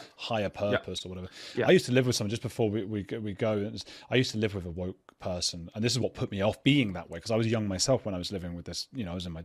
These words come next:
Speaker 1: early twenties. And, uh, she used to always talk about being, wanted to be a human rights lawyer, and she was gonna help all the Bolivians 'cause she had, like, descendants from Bolivia, and she was gonna do all that.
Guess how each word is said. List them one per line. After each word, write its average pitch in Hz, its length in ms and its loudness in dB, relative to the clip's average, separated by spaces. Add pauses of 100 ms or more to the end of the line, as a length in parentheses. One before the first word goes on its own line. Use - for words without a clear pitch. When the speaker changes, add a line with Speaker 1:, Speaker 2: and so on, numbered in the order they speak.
Speaker 1:
early 82 200 -8
twenties. - 280 -8 (360)
And, 90 320 -2
uh, 92 140 0 (240)
she - 200 0
used 156 200 2
to 139 60 0
always 135 200 4
talk 123 120 0
about 107 160 2
being, 107 140 2 (140)
wanted 104 180 2
to 104 60 -2
be 95 80 -2
a 87 40 -2
human 82 320 -6
rights 113 300 -2
lawyer, 104 240 0
and 95 120 -2
she - 100 -4
was 90 80 -6
gonna 87 120 -6
help 127 340 2
all 117 100 2
the 98 80 -2
Bolivians 101 600 0
'cause 98 140 -6
she - 120 -4
had, 90 100 -6
like, 95 220 -8 (180)
descendants 98 540 -4
from 92 180 -6
Bolivia, 95 500 -2
and 90 120 -4
she - 80 -2
was 92 60 -8
gonna 92 120 -6
do 101 100 -2
all 98 60 0
that. 131 300 4